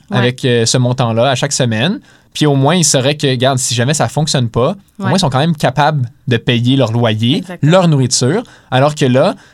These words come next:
Speaker 2: si pendant, je sais pas moi, un an ou deux, ils peuvent pas se payer de salaire, qu'est-ce qui arrive ? Ben, ils vont fermer l'entreprise à un moment donné, là.
Speaker 1: Ben oui, parce que même si leur, euh, leur revenu d'entreprise leur permet de payer leur facture d'entreprise, ben, reste qu'il faut aussi qu'eux y vivent.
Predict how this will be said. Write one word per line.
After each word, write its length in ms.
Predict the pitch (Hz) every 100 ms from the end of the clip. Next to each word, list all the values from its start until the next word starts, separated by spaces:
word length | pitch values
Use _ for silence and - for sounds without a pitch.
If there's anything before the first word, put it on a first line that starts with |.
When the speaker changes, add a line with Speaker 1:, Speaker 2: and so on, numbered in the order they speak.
| _
Speaker 2:
si 180 | - -
pendant, 420 | 139 131 156 151
je 120 | 120
sais 100 | 107
pas 120 | 127
moi, 180 | 175 131 151
un 160 | 147
an 140 | 180 202
ou 80 | 131
deux, 200 | 165 220
ils 60 |
peuvent 140 | 120 110
pas 120 | 175
se 60 |
payer 200 | - 127
de 40 | 131
salaire, 520 | 123 110 170 240 - - _ _ _ -
qu'est-ce 160 | 160
qui 60 | 156
arrive ? 160 | 165 180
Ben, 100 | 113
ils 100 | 117
vont 100 | 131
fermer 280 | 131 143 143
l'entreprise 440 | 131 - - 262
à 40 |
un 20 | 170
moment 120 | 143
donné, 160 | 196
là. 120 | 254 151
Speaker 1:
Ben 120 | 185
oui, 200 | 202 220 -
parce 220 | 180 -
que 80 | 185
même 260 | 208 226
si 240 | 233 - 226
leur, 260 | 214 185
euh, 220 | 180 185 185
leur 240 | 185 185
revenu 340 | 202 185 208 214
d'entreprise 500 | 185 175 185 214 196
leur 140 | 165
permet 280 | 190 180 190
de 60 |
payer 260 | - 180 190
leur 160 | 175 160 _ _ _ _ _
facture 520 | - - - - 220
d'entreprise, 640 | 190 - - 196 - 302 -
ben, 100 | 170 165
reste 220 | 131 180 190
qu'il 100 | -
faut 240 | 254 233
aussi 220 | 196 - 220
qu'eux 200 | 202 202
y 120 | 196
vivent. 400 | 185 269 277 208